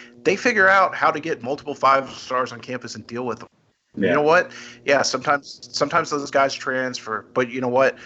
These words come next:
Speaker 1: Nick Saban's got another five-star right behind him to fill that role, and, and, and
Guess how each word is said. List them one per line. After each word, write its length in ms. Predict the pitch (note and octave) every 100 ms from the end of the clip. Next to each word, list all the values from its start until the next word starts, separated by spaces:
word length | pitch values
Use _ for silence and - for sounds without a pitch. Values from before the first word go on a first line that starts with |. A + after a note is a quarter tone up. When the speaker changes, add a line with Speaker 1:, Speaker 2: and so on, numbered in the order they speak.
| - - - B2+
Speaker 1:
Nick 120 | D3
Saban's 260 | D#3 C#3+
got 160 | C#3+ C#3
another 360 | C3 C3 B2+ A2+
five-star 560 | - B2 A#2+ C3 A#2+
right 280 | A#2 A#2+ B2
behind 320 | A#2 B2+ C3
him 100 | A#2
to 60 | A2
fill 180 | - A#2+
that 180 | A#2+ F#2
role, 440 | A#2 A#2 A#2 A2+
and, 240 | G#2+ G2+ G2+
and, 100 | E2+
and 240 | G#2